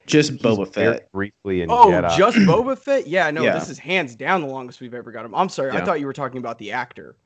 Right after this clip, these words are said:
Speaker 1: No, no, no. Just Boba Fett.
Speaker 3: It, well, and even, even that, even if you add in when he's a kid,
Speaker 1: Mm-hmm.
Speaker 3: um, as far as
Speaker 2: Right.
Speaker 3: live action goes, yeah, this is the longest that we've ever got him.
Speaker 2: So that was cool. And then obviously, Banner, you and I from Agents of shield,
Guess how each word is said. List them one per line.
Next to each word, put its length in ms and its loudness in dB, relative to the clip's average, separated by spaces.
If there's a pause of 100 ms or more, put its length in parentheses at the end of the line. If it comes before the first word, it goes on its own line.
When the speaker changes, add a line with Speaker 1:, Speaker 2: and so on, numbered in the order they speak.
(140)
Speaker 1:
No, 240 0
no, 120 -6
no. 160 -10 (580)
Just 200 -4
Boba 220 -4
Fett. 60 -6
Speaker 3:
It, 200 2
well, 200 6
and 100 2
even, 360 -4
even 260 -4
that, 200 -2
even 280 -4
if 120 -8
you 160 -8
add 240 -2
in 200 -4
when 120 -6
he's 220 -8
a 100 -6
kid, 560 -4 (300)
Speaker 1:
Mm-hmm. 180 0
Speaker 3:
um, 520 -4 (140)
as 100 -10
far 160 2
as 80 0
Speaker 2:
Right. 80 -6
Speaker 3:
live 200 2
action 400 -6
goes, 540 -10 (140)
yeah, 240 0
this 220 -6
is 100 -12
the 100 -8
longest 380 -8
that 80 -12
we've 160 -10
ever 200 -10
got 260 -8
him. 180 -16 (1200)
Speaker 2:
So 140 -10
that 120 -2
was 100 -10
cool. 200 -4
And 100 2
then 60 6
obviously, 280 2
Banner, 280 -2
you 220 -4
and 80 -4
I 160 -4
from 200 -10
Agents 320 -6
of 100 -12
shield, 440 -4